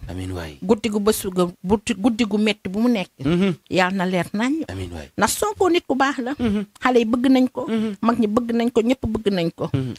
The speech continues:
Speaker 2: Tolof tolof nag moo ko àdduna ñoo ànd.
Speaker 1: Dëgg la.
Speaker 2: Mais Yàlla na ko Yàlla teggil tolof tolofam.
Speaker 1: Amiin waay.
Speaker 2: Ndax macha Allah,
Speaker 1: Oh.
Speaker 2: jeune la.
Speaker 1: Waaw.
Speaker 2: Te jeunesse bi dañoo yaakaar ci moom.
Speaker 1: Mhm.
Speaker 2: Ñi yaakaar ci moom dañoo,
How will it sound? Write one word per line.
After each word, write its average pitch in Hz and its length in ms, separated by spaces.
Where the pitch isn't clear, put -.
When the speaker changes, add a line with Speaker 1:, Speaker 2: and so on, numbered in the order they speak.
Speaker 2:
Tolof 302 260
tolof 247 240
nag 330 180
moo 262 180
ko - 100
àdduna 226 340
ñoo 208 180
ànd. 165 300
Speaker 1:
Dëgg 175 220
la. 180 60
Speaker 2:
Mais 214 200
Yàlla 226 180
na 233 60
ko 196 100
Yàlla 185 300
teggil 170 340
tolof 190 320
tolofam. 170 400
Speaker 1:
Amiin 104 220
waay. 78 180
Speaker 2:
Ndax 202 160
macha 254 400
Allah, 233 260
Speaker 1:
Oh. 196 80
Speaker 2:
jeune 277 380
la. 294 80
Speaker 1:
Waaw. 156 260
Speaker 2:
Te 233 360
jeunesse 294 360
bi 214 60
dañoo 233 240
yaakaar 226 420
ci - 140
moom. 165 380
Speaker 1:
Mhm. 151 340
Speaker 2:
Ñi 226 140
yaakaar 226 360
ci - 120
moom 185 280
dañoo, 180 360